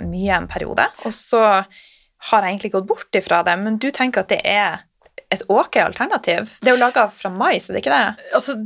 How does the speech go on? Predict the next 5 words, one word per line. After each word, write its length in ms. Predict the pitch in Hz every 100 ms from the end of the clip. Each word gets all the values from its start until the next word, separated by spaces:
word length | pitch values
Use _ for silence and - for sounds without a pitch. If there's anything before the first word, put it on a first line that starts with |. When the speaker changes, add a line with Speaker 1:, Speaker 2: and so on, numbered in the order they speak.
| 214 _ -
Speaker 2:
det 100 | 220
jeg 240 | 226 240
tenker 760 | - 254 208 - - 220 247 240 208
er 320 | 180 180 180
at 480 | - 196 _ -